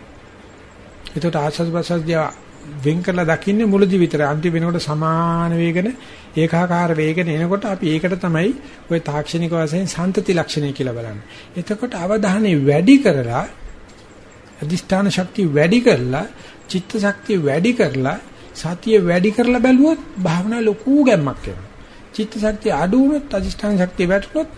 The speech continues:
නැගිටලා දාලා ගහලා යනවා. "මට ආනාපානෙ හරියන්නේ නැහැ. ඒක මේ මට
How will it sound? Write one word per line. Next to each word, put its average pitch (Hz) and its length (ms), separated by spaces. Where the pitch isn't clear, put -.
නැගිටලා 190 400
දාලා 190 240
ගහලා 185 240
යනවා. 202 180
"මට 175 180
ආනාපානෙ 170 480
හරියන්නේ 160 360
නැහැ. 170 180
ඒක 160 160
මේ 156 260
මට 156 240